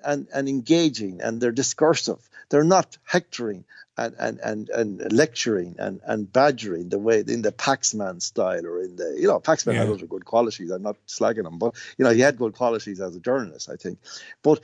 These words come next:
Speaker 1: that style has become very, very, I can't, I, I can't stick it anymore now. I ca-, I don't do it. I don't listen to it. I don't watch it. Uh, and I used to a lot, you know, I used to watch,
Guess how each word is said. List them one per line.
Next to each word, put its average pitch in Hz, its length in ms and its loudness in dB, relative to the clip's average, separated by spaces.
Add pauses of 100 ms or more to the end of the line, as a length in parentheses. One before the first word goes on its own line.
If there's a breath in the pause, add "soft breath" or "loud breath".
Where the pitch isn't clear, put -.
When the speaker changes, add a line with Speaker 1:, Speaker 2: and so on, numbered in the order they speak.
(180 loud breath)
Speaker 1:
that 190 280 2
style 151 440 2
has 110 200 -10
become 113 520 -12
very, 123 440 4
very, 101 420 -2
I 139 120 2
can't, 127 260 -2
I, 131 100 -2 (140)
I 135 60 -4
can't 131 280 -6
stick - 240 -10
it 92 120 -12
anymore 92 380 -14
now. - 120 -10
I - 80 -6
ca-, 110 180 -2
I 120 60 -2
don't 127 240 -2
do 120 160 -2
it. 78 80 -4
I 90 40 -2
don't 117 180 -2
listen 117 260 -6
to 85 80 -20
it. - 160 -20
I - 60 -8
don't 95 160 -8
watch 120 280 2
it. - 120 -20 (580 loud breath)
Uh, 120 180 4
and 139 140 6
I 147 40 8
used 214 280 4
to 127 120 0
a - 20 0
lot, 123 400 -2
you 131 60 -4
know, 131 60 -2
I 127 60 -2
used 165 220 0
to 151 60 -8
watch, 139 360 -2